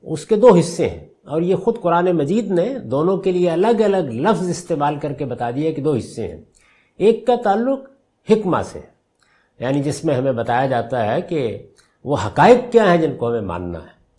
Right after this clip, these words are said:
वो अखलाकी उसूल क्या हैं जिन पर हमारी शख्सियत की तामीर हुई है, उनके लाजमी और बदीही नताइज कौन से हैं। एक वो हिस्सा है जिसमें गोया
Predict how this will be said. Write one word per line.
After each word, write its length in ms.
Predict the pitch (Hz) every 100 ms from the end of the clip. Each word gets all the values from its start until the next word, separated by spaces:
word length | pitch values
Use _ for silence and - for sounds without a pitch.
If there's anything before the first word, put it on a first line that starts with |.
| _ _ _ _
वो 100 | 131
अखलाकी 500 | 131 - 135 147 214
उसूल 380 | 208 - 233 269
क्या 180 | 226 226
हैं 80 | 208
जिन 120 | 185
पर 160 | 175
हमारी 260 | 147 139 131
शख्सियत 460 | - 131 - 139 139
की 80 | 131
तामीर 340 | 113 104 117
हुई 200 | 95 87
है, 140 | 80 - _ _ _
उनके 360 | - 220 - 220
लाजमी 520 | 151 123 170 185 208
और 80 | 175
बदीही 360 | 113 143 190 180
नताइज 380 | 120 123 135 -
कौन 220 | 95 87
से 160 | - 90
हैं। 120 | - _ _ _ _
एक 260 | 214 240 208
वो 80 |
हिस्सा 320 | 185 98 - 82
है 200 | 76 - _ _ _ _ -
जिसमें 360 | 139 156 180
गोया 320 | 147 143 165